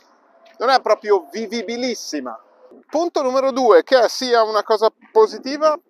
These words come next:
che negativa, o meglio, l'ambito è quello lì. Cominciamo dalla parte positiva, un pro. Il landscape, gli scenari sono meravigliosi sempre. Dovunque si va, nord, sud, ovest, est, in qualsiasi momento della giornata,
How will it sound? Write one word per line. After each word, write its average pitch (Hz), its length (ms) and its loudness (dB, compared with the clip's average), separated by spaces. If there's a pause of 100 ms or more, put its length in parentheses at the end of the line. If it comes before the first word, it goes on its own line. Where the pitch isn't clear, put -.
(240)
che 202 140 2
negativa, 170 480 2
o 175 40 0
meglio, 151 240 -2
l'ambito 226 420 0
è 175 60 -2
quello 160 200 -4
lì. 123 200 -10 (220)
Cominciamo 254 480 -2
dalla 285 180 2
parte 185 300 0
positiva, 160 600 -6 (140)
un 247 300 -8
pro. - 340 0 (720)
Il 202 220 -6
landscape, 233 840 0
gli 190 140 -10
scenari 254 560 -6
sono 220 840 0
meravigliosi 262 1120 0 (300)
sempre. 131 840 -6 (260)
Dovunque 247 640 2
si - 140 -10
va, 214 380 4
nord, 208 340 2
sud, 220 320 -8
ovest, 202 420 2
est, 214 320 -4
in 196 120 -12
qualsiasi 214 420 -8
momento 247 380 -2
della 202 180 0
giornata, 262 580 -2